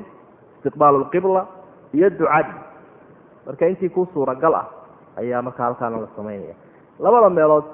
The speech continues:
sida qaalibka ah in yar bay kala saxmad yar yihiin. Oo dhinaca Safa ayaa saxmad badan. Sababtuna waxa weeye Safana, ee, waa lagu soo biiraya. Oo qoladii ka soo baxday tawaafka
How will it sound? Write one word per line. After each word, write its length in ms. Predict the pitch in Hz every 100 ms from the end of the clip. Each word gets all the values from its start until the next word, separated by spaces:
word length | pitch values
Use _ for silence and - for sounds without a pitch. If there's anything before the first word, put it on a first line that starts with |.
| -
sida 160 | - 175
qaalibka 480 | 143 190 170 135 120 147
ah 80 | 147 - - - -
in 140 | 220 220
yar 120 | 190
bay 100 | 175
kala 200 | 147 143 -
saxmad 300 | - 165 175
yar 140 | 165 139
yihiin. 240 | 98 87 - - - - - -
Oo 140 | 139 143
dhinaca 360 | 220 170 135 131
Safa 320 | 139 - 135 -
ayaa 240 | 156 170 165
saxmad 280 | 135 170 175
badan. 260 | 120 110 101 - - - - _
Sababtuna 480 | 156 214 - 190 202
waxa 200 | 202 180
weeye 300 | 175 185 175 180
Safana, 400 | 156 - 196 123 - - - - - - _ _ _ -
ee, 340 | - 123 135 135 175
waa 180 | 175
lagu 180 | 175 208 -
soo 140 | 180
biiraya. 460 | 151 160 135 90 80 - -
Oo 120 | 143
qoladii 460 | 139 156 180 185 185
ka 100 | 190 -
soo 120 | 170
baxday 320 | 160 139 165
tawaafka 500 | 170 156 156 135 -